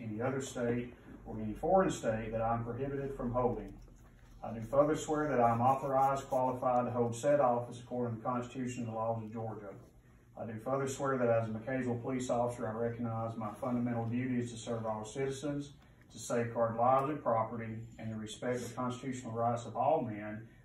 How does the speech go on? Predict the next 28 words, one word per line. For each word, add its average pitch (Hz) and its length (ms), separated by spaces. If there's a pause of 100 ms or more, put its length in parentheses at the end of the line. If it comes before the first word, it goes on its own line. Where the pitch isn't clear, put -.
(140)
to 120 60
liberty, 139 420
equality, 123 560
and 113 120
justice. - 580 (500)
I 117 40
will 110 160
keep 127 140
my 117 120 (100)
private 135 320
life 123 320
unsealed 156 640
as 117 160
an 110 80
example 123 480
to - 60
all 113 440
and 110 100
will 110 100
be 110 180
exemplary 123 600
in 117 60
obeying 117 320
the 110 60
laws 117 280
of 110 60
the 110 160
land 127 320